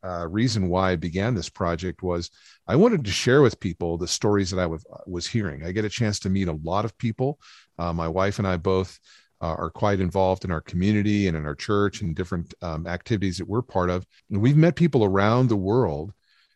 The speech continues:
who have seen and experienced truly amazing things by following Jesus. And I just wanted to share that, uh, with people to understand that he takes us on a journey, and that journey has purpose. It has meaning, and it has a process that,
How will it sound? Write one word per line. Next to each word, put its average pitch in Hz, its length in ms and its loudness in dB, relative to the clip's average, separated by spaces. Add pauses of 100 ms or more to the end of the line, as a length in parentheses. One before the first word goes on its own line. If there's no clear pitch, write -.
(120)
who 90 280 2
have 90 280 -2
seen 117 420 2
and 101 80 2
experienced 87 880 -2 (460)
truly 151 420 6
amazing 113 600 4
things 76 580 -6 (140)
by 92 100 0
following 104 460 2
Jesus. 120 680 -2
And 85 300 -4
I 90 100 -4
just 95 220 -2
wanted 107 120 2
to 92 60 2
share 113 400 2
that, 82 300 -2 (100)
uh, 85 320 -10
with 90 220 -8
people 92 300 -6
to - 200 -6
understand 95 540 -2
that 90 160 -4 (360)
he 165 200 4
takes 170 340 4
us 127 240 4
on 123 200 6
a 104 60 4
journey, 98 480 0
and 98 160 -2
that 120 140 -2
journey 110 280 0
has 98 200 -2
purpose. - 520 -6
It 90 100 -6
has 95 200 -2
meaning, 90 480 0 (520)
and 95 340 2
it 95 120 -2
has 131 220 4
a 113 60 4
process 127 720 0
that, 92 200 0